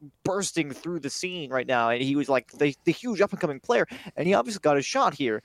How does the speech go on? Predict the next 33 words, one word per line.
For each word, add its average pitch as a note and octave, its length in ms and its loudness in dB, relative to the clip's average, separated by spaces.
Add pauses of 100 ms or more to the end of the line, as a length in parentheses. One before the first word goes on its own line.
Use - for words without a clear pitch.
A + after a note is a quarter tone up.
(320)
and F3 100 2
I F3+ 60 2
think E3+ 140 -2
it D3 40 -4
was D3+ 140 -2
deserved. D3+ 460 0 (540)
But E3+ 140 4
I, E3 180 6 (500)
I E3 60 -2
can't A#3 180 -6
help B3 100 0
but C#3 100 0
wonder, C#3+ 220 -2
you A#2 80 -10
know, A#2 100 -6
I C#3 60 -2
don't F3 160 -6
know A3+ 100 -2
the G#3+ 80 -6
guy F#3 120 4
personally. C#3 680 -4 (100)
I've A#2 200 -2
never D#3 160 0
really F#3+ 200 -4
seen E3 180 -8
him F3 100 -8
interact C3+ 340 -2
with - 80 -12
anybody A#2+ 300 -4
else. A#2+ 180 -2 (340)
I, B2+ 80 2
and G#2+ 200 2
I'm C3 240 0